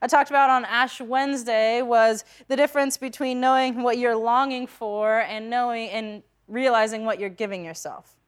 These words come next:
right? Realizing what you're longing for and what you're giving yourself. We talked about this quote, uh, from Teresa of Avila that we find God in ourselves and we find ourselves in God. And if that's true, then our longings and the things that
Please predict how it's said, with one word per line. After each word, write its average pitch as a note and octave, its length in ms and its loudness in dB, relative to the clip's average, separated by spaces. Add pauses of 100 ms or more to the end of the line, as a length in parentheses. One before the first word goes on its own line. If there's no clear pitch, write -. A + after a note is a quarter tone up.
right? E3 260 -6 (1500)
Realizing F4 520 4
what D4+ 160 4
you're D4 100 2
longing E4 340 4
for C#4 360 4
and C4 280 2
what B3+ 120 -2
you're B3+ 100 -2
giving D4+ 320 -2
yourself. A#3+ 460 2
We C4+ 60 -6
talked C#4+ 260 2
about C4 260 2
this A#3+ 160 -2
quote, C4 600 0
uh, A3 220 4
from A3 340 -4
Teresa B3 440 -2
of G#3+ 80 0
Avila A3 500 4
that G3+ 300 2 (460)
we C4 240 2
find D4 340 4
God C#4 300 4
in C4 80 -2
ourselves A#3 540 2
and G#3+ 80 -10
we G#3 100 -10
find A3+ 320 -6
ourselves G#3 460 -4
in F3+ 120 -14
God. C3+ 460 -8 (1000)
And B3+ 80 -8
if B3+ 120 -4
that's D4+ 360 2
true, D4+ 280 0
then C4 120 0
our B3+ 140 4
longings C4+ 680 0
and A#3+ 140 -8
the A#3 60 -12
things C4 320 -8
that B3 260 0